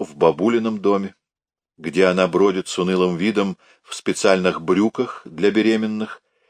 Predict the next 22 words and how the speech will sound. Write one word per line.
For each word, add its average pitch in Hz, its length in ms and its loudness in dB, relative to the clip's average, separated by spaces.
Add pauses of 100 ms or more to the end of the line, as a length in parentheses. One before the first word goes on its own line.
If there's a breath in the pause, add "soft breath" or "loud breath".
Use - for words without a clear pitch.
и 80 120 -8
в - 100 -10
старых 104 500 2
папиных 90 520 0
рубашках, 98 760 0 (300)
которые 104 560 0
он 98 200 -2
ей 92 300 -6
отдал. 64 500 -10 (1900)
Когда 104 400 2
она 117 200 0
выходит 107 440 -2
из 95 220 -2
ванной 101 520 0 (320 soft breath)
в 92 80 -6
верхний 98 520 -2
холл, 107 480 0 (1120)
она 98 240 -2
загораживает 139 880 2
там 131 300 0
весь 110 320 -2
свет, - 720 -4